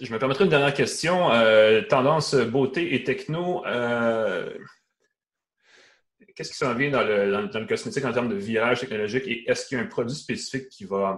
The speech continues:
en, en bénéficier selon vous dans, à court terme ? Qu'est-ce que les gens vont magasiner en ligne bientôt d'une nouvelle façon qu'ils ne magasinaient pas déjà en ligne ?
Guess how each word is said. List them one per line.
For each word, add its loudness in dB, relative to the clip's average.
en, -12
en -6
bénéficier -10
selon -10
vous -12
dans, -6
à -8
court -8
terme ? -10
Qu'est-ce -10
que -6
les -4
gens -2
vont -6
magasiner -4
en -2
ligne -4
bientôt -4
d'une -10
nouvelle -4
façon -12
qu'ils -16
ne -10
magasinaient -8
pas -6
déjà -4
en -10
ligne ? -16